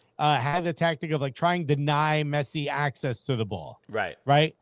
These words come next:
Speaker 1: And people were saying that was very defensive. You didn't go after them. The rest of the team isn't that good. And Atlanta was like, "Let me show you why you're wrong." <laughs>
Speaker 2: <laughs>
Speaker 1: Everyone who said that.
Speaker 2: But it, I, I, it's, it's impressive, espe-, after watching these two games. They, they, the, they, they've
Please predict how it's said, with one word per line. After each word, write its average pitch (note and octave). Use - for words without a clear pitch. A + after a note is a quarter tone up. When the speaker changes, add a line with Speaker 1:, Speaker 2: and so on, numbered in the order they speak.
Speaker 1:
And D#3+
people D#3
were C#3+
saying D3
that B2
was A2
very A#2+
defensive. F#3+
You B2+
didn't B2
go D#3
after A3+
them. F#3+
The D#3
rest C#3
of C3+
the -
team D#3
isn't C#3+
that D3
good. F#3+
And E3+
Atlanta F#3+
was E3
like, D#3+
"Let C#4
me G#4+
show G#3
you F#3
why D#3
you're C#3+
wrong." A2
<laughs> -
Speaker 2:
<laughs> -
Speaker 1:
Everyone F3
who D#3+
said A#2+
that. B2+
Speaker 2:
But E3
it, G3+
I, -
I, D#3+
it's, F3
it's D#3+
impressive, G3+
espe-, D#3+
after E3+
watching D4+
these C#4+
two F#3+
games. C#3
They, C3
they, C3
the, B2+
they, B2+
they've D3